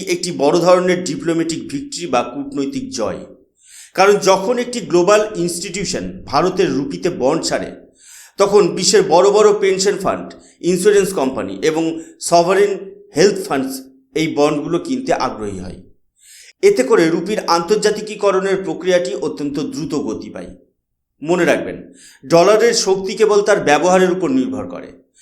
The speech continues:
যত বেশি দেশ ডলার বর্জন করে নিজেদের মুদ্রায় বাণিজ্য করবে, ডলারের একাধিপত্য ততটাই দুর্বল হবে।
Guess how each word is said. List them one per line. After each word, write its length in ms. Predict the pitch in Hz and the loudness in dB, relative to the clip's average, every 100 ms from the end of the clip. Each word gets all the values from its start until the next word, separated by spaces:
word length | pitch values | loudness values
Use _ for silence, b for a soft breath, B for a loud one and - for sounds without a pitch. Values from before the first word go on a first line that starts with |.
| b b - | b b 0
যত 260 | 202 202 240 | 2 4 2
বেশি 300 | 185 208 220 | 2 0 0
দেশ 200 | 185 226 - | 2 2 4
ডলার 280 | 175 175 185 | 4 4 4
বর্জন 360 | 151 156 156 190 190 | 4 0 2 0 4
করে 180 | 202 196 | 6 6
নিজেদের 400 | 165 160 185 175 | 4 0 0 0
মুদ্রায় 400 | 175 170 175 175 | 0 0 2 2
বাণিজ্য 320 | 135 160 165 180 | 2 0 -2 -2
করবে, 320 | 180 123 104 - B B B | -2 -4 -6 -8 B B B
ডলারের 460 | 135 170 190 190 190 | 2 6 6 6 4
একাধিপত্য 600 | 165 170 170 185 185 180 131 | 2 0 -2 0 -2 -2 -4
ততটাই 420 | 131 147 170 175 131 | -4 -6 -2 -2 -2
দুর্বল 420 | 131 139 127 104 | -4 -2 -2 -2
হবে। 240 | - - | -6 -12